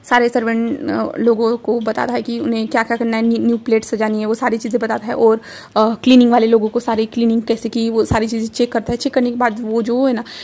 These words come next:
garden area में आता है और अपने pets को देखता है, जहाँ पे उन pets को जो फूड था ना, अ, उन्हें जो clear करता है और वहाँ पे new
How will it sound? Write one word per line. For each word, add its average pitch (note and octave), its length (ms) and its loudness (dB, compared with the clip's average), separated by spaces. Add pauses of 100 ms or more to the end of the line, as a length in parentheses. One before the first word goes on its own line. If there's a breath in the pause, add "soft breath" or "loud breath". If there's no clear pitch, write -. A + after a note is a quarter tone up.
(160 loud breath)
garden A#3+ 300 4
area A3+ 220 2
में A3 120 0
आता G#3+ 160 -4
है A#3+ 80 0
और A#3 80 2
अपने A#3+ 160 0
pets A3 240 2
को A#3 100 2
देखता G#3+ 240 0
है, A3 40 -2
जहाँ B3 160 0
पे B3 100 -2
उन B3 100 2
pets A3 340 -2
को A3+ 280 2
जो A#3 160 -4
फूड D4 200 0 (100)
था B3+ 60 0
ना, B3+ 160 -4 (460 loud breath)
अ, A3+ 320 -2
उन्हें A#3 220 2
जो A3 100 -2
clear A#3+ 260 2
करता A#3 260 0
है A3 120 2
और A3+ 160 2
वहाँ A3 200 0
पे A#3+ 60 0
new A#3+ 420 2